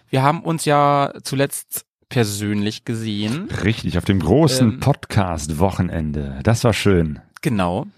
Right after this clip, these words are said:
Speaker 1: Da gab's ja dann auch noch hier noch mal, ähm, ne, einen Mitschnitt und wir hatten ja noch mal ein kleines Vorgespräch und so. Und dann ja war ich eigentlich auch relativ schnell raus, weil ich ja weg war. Darüber wollen wir heute auch reden.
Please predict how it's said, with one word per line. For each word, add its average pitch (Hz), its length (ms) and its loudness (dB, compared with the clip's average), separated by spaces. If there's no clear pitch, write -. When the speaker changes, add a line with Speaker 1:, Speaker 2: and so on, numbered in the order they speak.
Speaker 1:
Da 104 120 2
gab's - 300 0
ja 123 100 4
dann 113 160 2
auch 104 140 2
noch 104 140 0
hier 104 160 -4
noch 101 160 -2
mal, 92 400 2
ähm, 95 260 0
ne, 92 160 0
einen 90 180 -2
Mitschnitt - 640 2
und 120 80 -2
wir 107 80 2
hatten 95 100 -2
ja 107 60 0
noch 104 80 0
mal 98 100 0
ein 95 40 -6
kleines 98 240 -4
Vorgespräch 139 760 -2
und 117 140 -2
so. 113 240 2
Und 131 180 2
dann 131 160 4
ja 135 200 4
war 104 140 2
ich - 140 -2
eigentlich 123 200 0
auch 117 120 -4
relativ 120 400 0
schnell 104 240 0
raus, 95 460 0
weil 104 140 2
ich - 100 -2
ja 92 140 0
weg - 200 -4
war. 170 320 -2
Darüber 98 280 2
wollen 101 140 4
wir 98 80 4
heute 101 180 2
auch 98 120 -6
reden. 123 420 -2